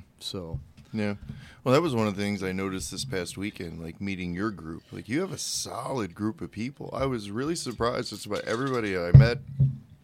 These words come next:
Speaker 2: blended so well. It's like, you know, usually when you have these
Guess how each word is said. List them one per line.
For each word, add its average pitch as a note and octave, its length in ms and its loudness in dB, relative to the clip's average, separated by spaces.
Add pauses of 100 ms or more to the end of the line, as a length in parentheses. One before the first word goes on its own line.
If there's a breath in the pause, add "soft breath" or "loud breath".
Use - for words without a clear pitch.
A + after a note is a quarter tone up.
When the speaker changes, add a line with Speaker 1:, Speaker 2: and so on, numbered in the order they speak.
(360)
Speaker 2:
blended G#2+ 440 0
so A2+ 180 0
well. G2+ 380 0 (440 loud breath)
It's A#2 140 -6
like, A2+ 120 -6
you A#2+ 80 0
know, A#2+ 140 4
usually B2 380 2
when A2 100 2
you A2 60 2
have G#2 140 2
these G2 240 -4